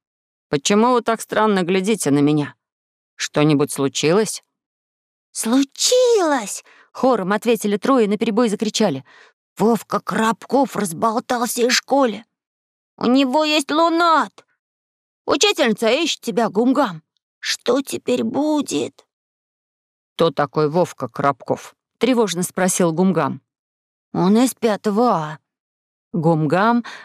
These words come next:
забегал по беседке. «Несчастные умники», бормотал он.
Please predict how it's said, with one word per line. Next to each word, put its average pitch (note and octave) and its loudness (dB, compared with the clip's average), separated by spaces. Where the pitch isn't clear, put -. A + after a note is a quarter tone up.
забегал G3 0
по F#3 -2
беседке. F#3 -2
«Несчастные D3 0
умники», D3+ -2
бормотал F3 0
он. C3 -2